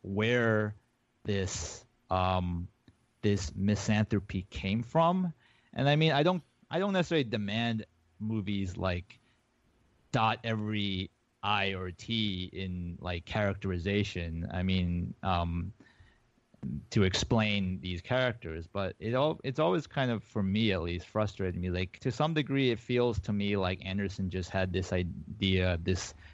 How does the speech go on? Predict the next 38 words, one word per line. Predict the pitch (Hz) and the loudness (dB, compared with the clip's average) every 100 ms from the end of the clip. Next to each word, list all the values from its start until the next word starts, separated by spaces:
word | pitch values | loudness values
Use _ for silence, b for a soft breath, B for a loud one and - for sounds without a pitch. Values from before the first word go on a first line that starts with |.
| B - - - - | B -12 -8 -8 -4
kind | 95 104 | 2 4
of | 87 | 4
monstrous | 92 101 104 - 95 92 | 4 2 2 0 0 -2
horror | - 95 98 95 | -2 2 2 2
movie | 92 92 92 90 87 87 - _ _ - | 0 0 0 2 0 -2 -8 _ _ -2
main | 101 98 92 | 2 2 2
character, | - 98 98 98 87 80 82 92 - _ | 2 0 0 -2 -4 -4 -4 -6 -14 _
and | 107 98 95 95 - - - - - - | -2 0 0 -2 -4 -10 -16 -20 -20 -12
you, | - 143 | -2 0
you | - 160 | 4 2
do | 123 170 180 139 - - - - | 6 6 6 4 -4 -14 -14 -2
get | 131 - | -2 0
some | - 123 123 | 0 0 0
nuances | 120 120 120 123 120 110 - | 0 -2 -4 -4 -4 -4 -6
within | 95 104 107 107 107 - | -4 0 2 2 0 -2
what | 98 | -4
he | 95 104 | -4 -8
shows | 92 - 95 107 | -8 -4 -2 0
you, | 123 139 131 | 0 0 2
but | 117 104 | 2 2
it | 78 80 | 2 0
also, | 98 107 - 110 104 101 - | 0 0 2 2 4 0 -2
I | 104 | 0
also | 110 107 | 0 0
feel | 101 113 104 | -4 0 0
like | 92 | 0
there's | 95 95 92 | -4 -6 -6
perhaps, | 95 90 98 95 - 85 - b b | -8 -2 -2 -2 -4 -6 -8 b b
it's, | - 110 - | -4 -2 0
it | - 139 | 0 -2
sticks | - 175 - | 0 -2 0
so | - 147 | 2 0
closely | - 139 131 123 | 2 0 0 -4
to | 113 | -6
his | 107 | -10
perspective | - 110 - - 117 120 92 | -8 -8 -6 0 0 0 -4
that | 98 71 | -2 -2
it's, | 92 - - - | -4 -6 -6 -6